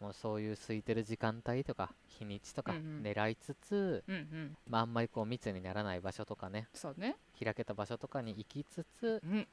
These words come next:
Speaker 1: まあ、時々そういうね、息抜きも必要だと思うんですよね。一日中家にいるってのもなかなかしんどいものがあるので、
Speaker 2: うん。
Speaker 1: まあ、ちゃんとね、消毒とか、
Speaker 2: うん。
Speaker 1: 手洗い、うがい、
Speaker 2: うん。
Speaker 1: 気をつけつつ、
Speaker 2: うん。
Speaker 1: 息抜きしつつ、外にもたまには出ましょうって感じですね。
Speaker 2: そうね。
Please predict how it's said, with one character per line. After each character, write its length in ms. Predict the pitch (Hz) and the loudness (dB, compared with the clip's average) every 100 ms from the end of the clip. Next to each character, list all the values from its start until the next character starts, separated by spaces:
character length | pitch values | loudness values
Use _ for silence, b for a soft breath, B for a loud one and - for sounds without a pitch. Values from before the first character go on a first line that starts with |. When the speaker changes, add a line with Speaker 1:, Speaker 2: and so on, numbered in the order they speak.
| - | -4
Speaker 1:
ま 100 | 120 | 0
あ、 40 | 104 | 0
時 180 | 110 117 | 0 -2
々 120 | 151 160 | 0 0
そ 140 | 160 | 0
う 40 | 156 | 2
い 100 | 160 | 2
う 40 | |
ね、 120 | 165 | 2
息 160 | 131 - | 0 -2
抜 100 | 139 | -4
き 120 | - | -2
も 100 | 98 | -4
必 240 | - - 123 | -6 -4 0
要 60 | |
だ 100 | 131 | 0
と 80 | 117 | 0
思 120 | 104 | 0
う 20 | |
ん 40 | 110 | -2
で 60 | |
す 120 | 95 101 | -4 -6
よ 100 | 98 | -2
ね。 280 | 110 107 - | 0 0 -4
一 180 | 120 123 | -6 -4
日 200 | 127 139 | -2 0
中 120 | 151 | 0
家 160 | 156 | 2
に 80 | 185 | 2
い 40 | 120 | 2
る 80 | |
っ 20 | 143 | 2
て 120 | 131 | 2
の 60 | |
も 80 | 101 | 0
な 80 | 95 | -2
か 120 | 101 | -4
な 80 | 98 | -2
か 100 | 110 | -2
し 140 | - | -2
ん 60 | 120 | 0
ど 120 | 135 | 2
い 40 | 135 | 2
も 120 | 101 | 2
の 100 | 113 | 2
が 80 | 104 | 2
あ 60 | |
る 80 | 113 | 2
の 120 | 95 | 0
で、 300 | 98 101 92 | 4 4 4
Speaker 2:
う 60 | 190 | 0
ん。 200 | 180 - | -2 -2
Speaker 1:
ま 80 | 135 | -4
あ、 20 | |
ち 100 | 120 | 0
ゃ 40 | 127 | 0
ん 80 | 127 | 0
と 100 | 127 | -2
ね、 120 | 127 | -2
消 220 | - 104 | 0 2
毒 200 | 101 - | 2 0
と 100 | - | -2
か、 200 | 120 - - - | 0 -2 -6 -6
Speaker 2:
う 60 | |
ん。 140 | 185 156 | -4 0
Speaker 1:
手 180 | 110 101 | 2 4
洗 180 | 98 | 4
い、 60 | 95 | 4
う 120 | 95 | 2
が 160 | 110 117 | 6 6
い、 60 | |
Speaker 2:
う 100 | 110 | 4
ん。 140 | 165 139 | 0 0
Speaker 1:
気 120 | 127 | 0
を 80 | 139 | 0
つ 120 | - | -4
け 140 | - | -6
つ 160 | - 220 | -2 -2
つ、 260 | - 160 98 | 0 0 0
Speaker 2:
う 20 | |
ん。 140 | 175 143 | -4 -8
Speaker 1:
息 200 | 127 117 | -6 -2
抜 100 | 110 | -2
き 100 | - - | -4 -14
し 140 | - - | -18 -4
つ 120 | 147 | -2
つ、 180 | - 127 | 0 0
外 260 | - - 98 | 0 -2 -2
に 180 | 95 - | -4 -4
も 180 | 98 - - | -4 -4 -4
た 100 | 107 | 0
ま 140 | 101 | 2
に 100 | 127 | 2
は 140 | 170 | 2
出 100 | 180 | 2
ま 140 | 95 90 | 2 0
し 100 | - | -2
ょ 100 | 110 | -2
う 20 | |
っ 40 | - | -2
て 100 | - | -6
感 140 | 98 | -4
じ 60 | 98 | 0
で 100 | 107 | -2
す 100 | - | -2
ね。 160 | 98 | 0
Speaker 2:
そ 120 | 170 | 2
う 20 | 156 | 2
ね。 300 | 160 240 | 4 4